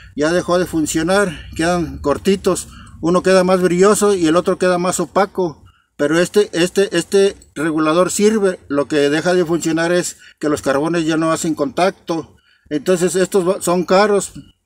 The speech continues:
comprarlos en la refaccionaria, a veces aparte de caros, no se consiguen tan fácil, tienes que andar buscándolo en refaccionaria, en refaccionaria hasta que lo encuentras. Entonces la forma de, de volverlos a reutilizar,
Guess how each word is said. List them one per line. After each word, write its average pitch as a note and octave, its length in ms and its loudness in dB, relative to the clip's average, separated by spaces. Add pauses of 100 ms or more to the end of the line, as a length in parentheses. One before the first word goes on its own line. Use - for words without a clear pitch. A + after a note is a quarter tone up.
comprarlos F3 560 0
en D#3+ 120 -2
la D#3 80 -2
refaccionaria, D#3 720 -2 (340)
a C3+ 100 0
veces E3+ 320 0
aparte D3+ 420 -2
de F#3 140 0
caros, F#3 800 0
no C#3+ 200 -2
se F3+ 140 -2
consiguen E3+ 500 0
tan C#3+ 160 -2
fácil, F#3+ 480 -2 (300)
tienes F3 260 -2
que F3+ 80 0
andar F3+ 220 0
buscándolo E3+ 560 -2
en C#3 160 -4
refaccionaria, C#3+ 720 -2
en E3+ 60 -2
refaccionaria D3+ 600 -2
hasta D3+ 180 -4
que C3+ 120 -6
lo C3 100 -4
encuentras. F3 580 -2 (480)
Entonces F3 640 -2 (100)
la C#3+ 140 2
forma F#3+ 380 2
de, F#3 200 4
de D#3+ 120 0
volverlos F3 500 2
a G3 80 2
reutilizar, F#3 880 0